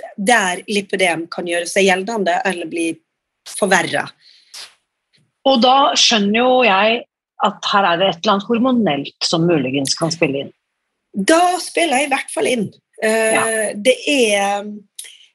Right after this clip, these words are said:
Speaker 1: eh, hormonelt og genetisk. Men man har
Speaker 2: Ja.
Speaker 1: ikke påvist genet, og man har
Speaker 2: Nettopp.
Speaker 1: ikke heller helt påvist,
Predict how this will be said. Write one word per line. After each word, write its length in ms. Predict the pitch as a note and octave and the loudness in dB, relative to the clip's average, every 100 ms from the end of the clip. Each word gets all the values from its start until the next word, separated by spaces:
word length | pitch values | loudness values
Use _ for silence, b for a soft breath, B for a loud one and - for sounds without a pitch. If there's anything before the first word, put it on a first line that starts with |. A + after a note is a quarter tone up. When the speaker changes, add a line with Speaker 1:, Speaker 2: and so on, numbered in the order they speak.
| _ | _
Speaker 1:
eh, 540 | G#3+ G#3+ G#3 G#3 G#3 - - - - - | -4 -4 -4 -6 -6 -8 -14 -16 -8 -4
hormonelt 1040 | C#4+ C4+ C4 C#4 C#4 F4+ G#4+ - _ - - C5+ _ - | -2 0 0 2 2 2 0 -6 _ -14 -14 -16 _ 2
og 480 | A#3 A#3 A3+ A3+ - | 4 4 2 -4 -2
genetisk. 800 | A3+ A3 D#3+ - - E3+ - - - _ - | 0 0 0 -4 -6 -6 -6 -12 -14 _ -10
Men 180 | - A#3 | 0 2
man 140 | B3 B3+ | 4 2
har 160 | C#4+ | 2
Speaker 2:
Ja. 60 | A3+ | 0
Speaker 1:
ikke 240 | G3 - | -4 -10
påvist 800 | - D#4+ A#3+ G3 F#3 F#3 - - - _ _ _ _ _ - | -4 2 2 2 0 -4 -6 -12 -18 _ _ _ _ _ -2
genet, 460 | A3+ F#3 E3 G#3 C4 _ | 2 2 0 -4 -6 _
og 80 | - | -6
man 160 | A#3 G#3+ | -2 -2
har 240 | G#3+ B3 | 2 2
Speaker 2:
Nettopp. 180 | - - | 2 -4
Speaker 1:
ikke 100 | - | -2
heller 420 | - D4 B3+ G3+ | 0 2 0 0
helt 400 | F#3 A3 A3 E3+ - | 0 2 0 0 -8
påvist, 760 | - A#3+ G3 E3+ F3 F3+ - - | -4 0 2 0 -6 -8 -12 -14